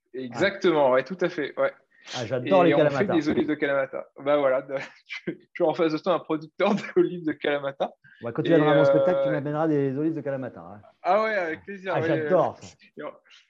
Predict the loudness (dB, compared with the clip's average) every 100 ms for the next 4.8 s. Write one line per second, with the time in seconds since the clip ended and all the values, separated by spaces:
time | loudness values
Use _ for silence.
0 | _ -2 -2 0 0 0 0 -6 -10 -8
1 | -10 -6 -6 -6 -6 -6 2 4 4 2
2 | -2 -2 -2 0 -2 0 4 4 4 0
3 | -4 -8 -8 -12 -2 2 6 6 6 4
4 | 2 0 -4 -6 -10 -2 0 0